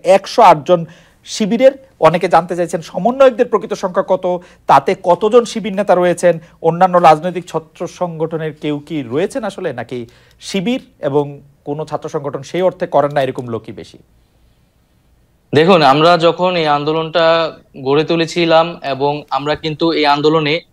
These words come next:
Speaker 2: কেউ রাজনৈতিক পরিচয়কে সামনে এনে এই আন্দোলনটি করিনি। সবার রাজনৈতিক পরিচয়টি এক অর্থে সরিয়ে আমরা দল মত পরিচয় ভুলে গিয়ে এই আন্দোলনটা করেছি। ফলে এখানে কে শিবির, কে ছাত্র দল, কে কোন সংগঠন করে, এটা কিন্তু বিবেচনা হয় নাই।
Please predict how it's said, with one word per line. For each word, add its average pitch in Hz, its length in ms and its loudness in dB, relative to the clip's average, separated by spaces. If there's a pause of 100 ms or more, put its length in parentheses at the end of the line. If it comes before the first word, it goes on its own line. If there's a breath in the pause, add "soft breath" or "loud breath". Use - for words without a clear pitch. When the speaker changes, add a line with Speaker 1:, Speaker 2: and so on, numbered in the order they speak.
(240)
Speaker 2:
কেউ 156 140 4
রাজনৈতিক 151 580 4
পরিচয়কে 170 540 0
সামনে 156 440 -2
এনে 170 240 -2
এই 151 60 -2
আন্দোলনটি 139 460 -4
করিনি। 117 440 -10
সবার 156 360 4
রাজনৈতিক 151 500 2
পরিচয়টি 165 460 -2
এক 139 240 0 (160)
অর্থে 156 260 -2
সরিয়ে 170 500 2 (460)
আমরা 147 600 4 (480)
দল 156 340 0
মত 175 340 -4 (160)
পরিচয় 185 380 0
ভুলে 170 320 2
গিয়ে 214 140 2
এই 202 100 4
আন্দোলনটা 165 440 -2
করেছি। 127 360 -8
ফলে 151 200 2
এখানে 180 220 2
কে 185 260 2
শিবির, 175 420 -2
কে 175 100 -2
ছাত্র 160 360 0
দল, 160 240 2 (540)
কে 180 400 2
কোন 185 140 -4
সংগঠন 170 420 -4
করে, 156 140 0
এটা 151 120 -2
কিন্তু 165 180 -6
বিবেচনা 180 480 0
হয় 139 140 -2
নাই। 110 160 -10